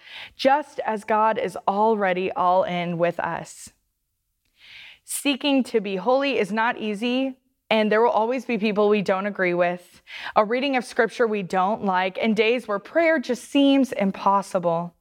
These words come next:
But with the love and help of God and having faith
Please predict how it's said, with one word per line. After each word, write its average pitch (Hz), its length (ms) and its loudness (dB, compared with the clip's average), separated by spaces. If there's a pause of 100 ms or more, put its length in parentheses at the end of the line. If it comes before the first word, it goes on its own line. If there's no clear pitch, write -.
(920)
But 233 160 4
with 214 180 -2
the 226 100 2
love 208 320 2
and 277 120 -4
help 247 280 -2
of 294 160 0
God 180 540 0
and 202 160 -2
having 269 500 -2
faith 247 480 0